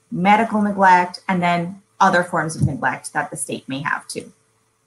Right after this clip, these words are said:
Now, I wanna take a moment to talk about domestic violence quickly. Uh, domestic violence is a form of neglect. The reason that we know that is because,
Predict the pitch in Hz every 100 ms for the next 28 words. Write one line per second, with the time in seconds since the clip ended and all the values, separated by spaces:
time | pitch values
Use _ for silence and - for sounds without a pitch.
0 | _ _ - - _ _ - 226 226 233
1 | 247 269 285 277 262 220 208 220 220 202
2 | 196 185 175 170 175 190 180 170 160 175
3 | 196 - 160 165 233 - _ _ - 202
4 | 185 214 233 240 269 220 208 196 202 208
5 | - _ 208 220 226 202 196 180 175 170
6 | 175 - - - _ - 202 220 233 262
7 | 254 247 _ _ _ _ _ 190 190 185
8 | 202 196 190 196 190 185 190 190 190 180
9 | 175